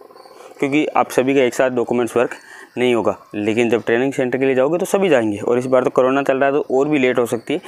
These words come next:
क्योंकि चौदह दिन आपको अगर quarantine रखे, सात दिन अभी जैसे चल रहा है, सात चौदह दिन का, तो अगर चौदह दिन नहीं तो आपको अगर सात सात दिन दस दिन भी quarantine तो पक्के रखेंगे, इसमें कोई शक नहीं है। तो quarantine की वजह से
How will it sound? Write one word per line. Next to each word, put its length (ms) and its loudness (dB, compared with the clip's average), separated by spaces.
क्योंकि 160 -4
चौदह 260 2
दिन 120 2
आपको 260 0
अगर 160 0
quarantine 440 0
रखे, 140 -2
सात 220 -2
दिन 140 -2
अभी 160 0
जैसे 180 -2
चल 200 0
रहा 100 4
है, 60 0
सात 300 0
चौदह 240 0
दिन 160 0
का, 60 -4
तो 60 -2
अगर 120 0
चौदह 280 0
दिन 120 2
नहीं 160 0
तो 140 2
आपको 260 2
अगर 120 2
सात 200 0
सात 200 0
दिन 140 -2
दस 140 0
दिन 360 -2
भी 100 0
quarantine 640 -2
तो 80 -2
पक्के 240 0
रखेंगे, 300 2
इसमें 220 0
कोई 120 0
शक 200 -2
नहीं 180 0
है। 80 -10
तो 60 -4
quarantine 420 2
की 80 -2
वजह 120 -2
से 80 -2